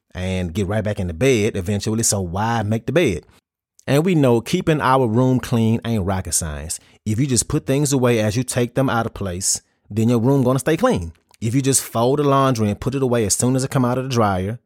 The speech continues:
if when you take off your clothes, your work clothes, you hang 'em up, put 'em in dirty clothes.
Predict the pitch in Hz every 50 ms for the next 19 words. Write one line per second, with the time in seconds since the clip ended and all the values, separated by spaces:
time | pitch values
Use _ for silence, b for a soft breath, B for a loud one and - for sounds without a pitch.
0 | _ _ _ _ _ 113 113 - 113 110 104 - 127 123 127 127 - 135 135 139
1 | - 151 131 117 110 107 104 113 117 - 113 101 107 123 113 - - 123 113 110
2 | 110 110 113 123 - - B B B B B B - 110 107 107 123 120 117 117
3 | 123 139 151 - B B B B B B - - 151 135 131 127 117 - 160 156
4 | - 147 117 110 107 107 113 135 -